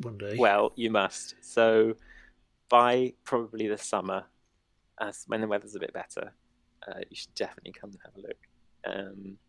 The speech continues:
Speaker 2: and also, I, the thing as well is we, so where, oh God, I mean, everywhere you look, you're like, "Oh God, that's awful. Okay, well, I'm not gonna deal with that now. I'm gonna go over here." Then you come over here and you're like, "Oh God,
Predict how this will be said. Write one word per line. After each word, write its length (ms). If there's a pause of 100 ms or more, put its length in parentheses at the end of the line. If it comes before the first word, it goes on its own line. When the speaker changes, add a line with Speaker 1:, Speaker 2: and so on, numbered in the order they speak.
(100)
Speaker 2:
and 140
also, 300
I, 220 (420)
the 80
thing 320
as 160
well 300 (100)
is 340
we, 200 (240)
so 360 (540)
where, 280 (120)
oh 200
God, 380
I 40
mean, 520
everywhere 380
you 160
look, 380
you're 80
like, 140
"Oh 160
God, 300
that's 220
awful. 500
Okay, 240
well, 120
I'm 80
not 100
gonna 160
deal 160
with 100
that 140
now. 200 (300)
I'm 80
gonna 100
go 160
over 180
here." 280 (440)
Then 100
you 80
come 180
over 160
here 180
and 80
you're 80
like, 120
"Oh 100
God, 260